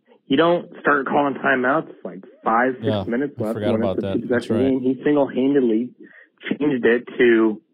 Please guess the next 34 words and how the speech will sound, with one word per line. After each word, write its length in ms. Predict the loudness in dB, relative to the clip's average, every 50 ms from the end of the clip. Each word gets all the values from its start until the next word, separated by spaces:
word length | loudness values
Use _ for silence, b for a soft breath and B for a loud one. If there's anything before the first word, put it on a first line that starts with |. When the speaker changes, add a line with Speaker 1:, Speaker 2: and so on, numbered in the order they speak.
| _ _ _ -20 B B B B B B
Speaker 1:
you 80 | 0 2
know, 120 | 2 2
basically 640 | 4 4 2 2 2 0 0 0 2 2 2 2 4
a, 380 | 4 4 4 4 2 0 -2 -4
a 80 | -6 -4
one 300 | -2 0 0 0 -2 -2
driver 580 | 0 0 0 0 0 0 0 0 0 -2 -4 -6 -10 -8
or 200 | -6 -4 -4 -2
bust 400 | -2 -2 -2 -2 -2 -4 -6 -8
when 80 | -8
we 80 | -6 -4
got 180 | -4 -4 -4
the 60 | -4 -6
ball 280 | -6 -4 -2 -2 -2
back. 340 | -2 -4 -4 -4 -6 -6 -8 -14 _ _ _ -14
Speaker 2:
Right. 260 | -10 -8 -8 -8 -8 -10 -14 _ _ _ _
Speaker 1:
You 100 | -4 -2
know, 240 | 0 0 0 0 0
who 140 | 0 0 0
knows? 220 | 0 0 0 0
Maybe 200 | 0 -2 -2 -2
the 480 | 0 0 0 2 2 2 0 -2 -4 -8 -14 _ _ _ _ _ -6
Titans 300 | -4 -2 -2 -2 -2 -2
will 160 | -2 -2 -2
try 220 | -2 0 0 2 2
to 100 | 2 2
do 200 | 0 0 0 0
a 40 | 0
play 260 | -2 -2 -2 0 0
action, 440 | 0 -2 -2 -4 -4 -4 -4 -2 -2
you 60 | -2
get 80 | -2 0 0
an 20 |
incomplete 500 | -2 -2 -2 -4 -2 0 0 0 -2 -4